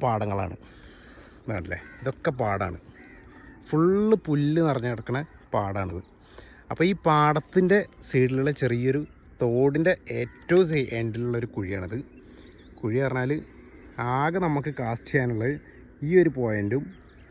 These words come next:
അതുപോലെ തന്നെ ഈ കാണുന്ന ഈ ഒരു ഭാഗം മാത്രമേ ഉള്ളൂ നമുക്ക് ആകെ കാസ്റ്റ് ചെയ്യാനുള്ളത്.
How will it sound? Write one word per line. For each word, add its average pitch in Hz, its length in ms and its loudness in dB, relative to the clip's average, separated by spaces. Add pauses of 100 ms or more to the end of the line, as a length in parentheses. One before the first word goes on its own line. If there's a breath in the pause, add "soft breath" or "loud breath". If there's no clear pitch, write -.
അതുപോലെ 123 400 -2
തന്നെ 131 180 -2 (960 loud breath)
ഈ 160 40 2 (120)
കാണുന്ന 110 360 -2 (260)
ഈ - 20 -4 (100)
ഒരു 117 180 -2
ഭാഗം 98 280 -6 (120)
മാത്രമേ 107 560 -6
ഉള്ളൂ 107 140 -4
നമുക്ക് 104 200 -6 (100)
ആകെ 110 220 -4
കാസ്റ്റ് 95 240 -14
ചെയ്യാനുള്ളത്. 87 340 -10